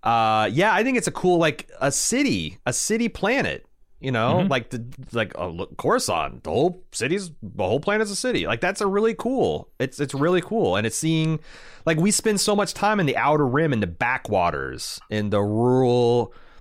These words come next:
Speaker 1: in flyover country in Star Wars, that it's really cool to see the core, and also
Speaker 2: Yeah.
Speaker 1: to see, like, the,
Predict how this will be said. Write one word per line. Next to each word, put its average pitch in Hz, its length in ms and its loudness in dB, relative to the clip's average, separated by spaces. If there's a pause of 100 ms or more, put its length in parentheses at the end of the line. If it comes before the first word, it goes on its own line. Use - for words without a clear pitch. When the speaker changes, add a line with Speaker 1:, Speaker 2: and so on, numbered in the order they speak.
Speaker 1:
in 131 100 0
flyover 127 580 2
country 85 460 -4
in 80 80 -6
Star 104 320 0
Wars, 78 460 -4
that 110 120 2
it's 110 140 0
really 123 400 0
cool 127 380 -2
to 101 180 -6
see 101 680 -4 (280)
the 104 120 -2
core, 101 680 0
and 110 240 -2
also 143 360 0
Speaker 2:
Yeah. 156 60 2
Speaker 1:
to 123 80 -2
see, 127 500 0
like, 104 580 0 (1000)
the, 131 180 -4